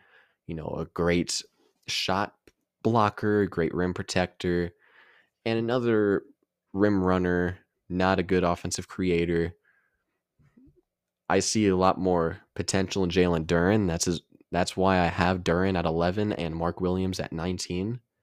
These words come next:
And if I'm Charlotte, I'm continuing to look at trades for maybe a Rudy Gobert.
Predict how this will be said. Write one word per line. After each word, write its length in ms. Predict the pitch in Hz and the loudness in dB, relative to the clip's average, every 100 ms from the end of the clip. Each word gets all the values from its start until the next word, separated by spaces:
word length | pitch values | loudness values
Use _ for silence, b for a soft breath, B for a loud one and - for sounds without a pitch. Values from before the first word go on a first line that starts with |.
| _ _ _ _ _ _ _ _ - _ _ _ _ _ _ _ | _ _ _ _ _ _ _ _ -20 _ _ _ _ _ _ _
And 360 | 107 101 98 98 | 0 2 0 -2
if 260 | - 95 95 | -4 -4 -2
I'm 500 | 95 92 92 90 - _ _ _ _ | -2 -2 -4 -6 -10 _ _ _ _
Charlotte, 720 | - - 135 135 90 87 - _ | -8 0 2 4 2 0 -6 _
I'm 440 | 104 123 113 120 _ | -4 -2 -4 -8 _
continuing 560 | 107 92 110 107 98 90 | -8 -2 -2 0 -2 -4
to 120 | 82 | -6
look 460 | 82 90 82 - - _ _ _ _ _ _ | -2 0 -2 -8 -20 _ _ _ _ _ _
at 160 | 92 - | -2 -2
trades 480 | - 95 87 85 87 | -2 0 2 0 -4
for 200 | - 87 | -4 0
maybe 320 | 92 104 95 | 2 2 2
a 80 | 85 | 2
Rudy 280 | 85 80 78 | 0 -2 -2
Gobert. 560 | 80 76 73 69 - | -4 -4 -6 -8 -10